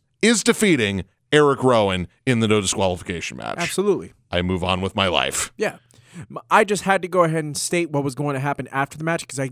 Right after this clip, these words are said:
Speaker 2: genu-, I mean, you'd have to be stupid I, I, unless W W E really thinks that Eric Rowan is the answer here,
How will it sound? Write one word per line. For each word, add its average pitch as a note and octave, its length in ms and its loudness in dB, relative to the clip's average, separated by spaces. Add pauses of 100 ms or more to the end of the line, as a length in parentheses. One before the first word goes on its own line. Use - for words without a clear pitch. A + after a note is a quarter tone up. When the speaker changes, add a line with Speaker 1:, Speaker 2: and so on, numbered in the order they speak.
Speaker 2:
genu-, F#3 480 -2
I E3 100 -4
mean, E3 180 -4
you'd F#3+ 120 -8
have G#3+ 200 -6
to G3+ 100 -4
be E3+ 120 -12
stupid - 880 -4 (600)
I, F3+ 160 -2 (100)
I, G3 200 2
unless G3+ 500 2
W B3 240 0
W A3+ 320 0
E A3 80 -4
really G#3+ 460 0
thinks E3+ 480 -4
that D3 360 -4
Eric A3 360 -2
Rowan G3+ 400 2
is D#3+ 200 -4
the D#3 220 -14 (100)
answer G#3 600 -6 (480)
here, G#2 480 -10